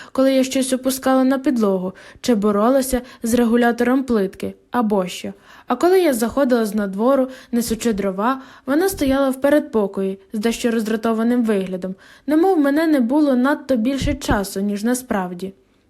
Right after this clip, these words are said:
Дивно, але її ставлення дошкуляло мені більше, ніж грубість Віла. Кілька разів я навіть хотіла запитати її прямо, що не так.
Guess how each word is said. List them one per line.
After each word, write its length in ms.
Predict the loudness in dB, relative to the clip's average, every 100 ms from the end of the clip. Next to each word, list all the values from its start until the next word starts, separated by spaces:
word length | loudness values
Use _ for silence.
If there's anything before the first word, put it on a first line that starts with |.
| -4
Дивно, 480 | 0 2 2 -2 -4 -16 _
але 180 | 0 0
її 220 | 2 0
ставлення 540 | 0 0 2 2 0
дошкуляло 600 | 0 -4 -2 0 2 2
мені 280 | 2 2 2
більше, 480 | 0 0 0 -2 -4 -8 -8 -2
ніж 160 | 2
грубість 540 | 4 2 2 0 0 -2
Віла. 320 | -2 -4 -8 -14 -20 _
Кілька 300 | 2 4 4
разів 400 | 2 2 2 2
я 120 | 2
навіть 320 | 2 0 -2
хотіла 360 | -2 -2 0 2
запитати 520 | 2 0 0 0 0
її 160 | 0 0
прямо, 440 | 2 0 0 0
що 220 | -4 -2
не 120 | 0 0
так. 360 | -2 -6 -10